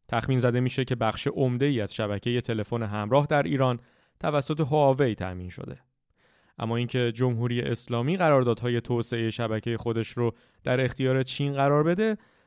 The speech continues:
چندان چیز عجیبی نیست. عجیب اینجاست که بسیاری از متحدان آمریکا هم در این مسئله به سمت چین گرایش پیدا کردن. مثلاً در جمهوری چک، بخش قابل توجهی از شبکهٔ تری جی و فور جی،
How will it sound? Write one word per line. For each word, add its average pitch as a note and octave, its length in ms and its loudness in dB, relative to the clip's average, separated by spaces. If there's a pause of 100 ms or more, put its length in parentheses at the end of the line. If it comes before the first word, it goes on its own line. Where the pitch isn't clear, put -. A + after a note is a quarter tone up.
(120)
چندان B3 360 -2
چیز G#3 200 -4
عجیبی C#3+ 360 0
نیست. C3 360 -4 (460)
عجیب E3 280 2
اینجاست F3 420 0
که - 80 2
بسیاری D#3 580 0
از E3+ 160 0
متحدان C3 600 0
آمریکا C3 560 4
هم G#2 320 0
در G#2 160 -2
این G#2+ 120 -2
مسئله G#2+ 480 -2
به G#2+ 80 -4
سمت A2 300 -4
چین D#3+ 380 -4
گرایش G2+ 360 -2
پیدا F#2+ 220 -6
کردن. - 320 -12 (720)
مثلاً B2 340 0
در B2 200 4
جمهوری A2+ 460 0
چک، E3+ 360 -2 (500)
بخش B2+ 240 0
قابل A#2 400 2
توجهی A2+ 640 0
از G#2 140 -2
شبکهٔ A2+ 440 -2
تری A#2+ 240 -6
جی B2 200 -2
و A2 120 -2
فور A2+ 360 -2
جی، E3+ 320 -4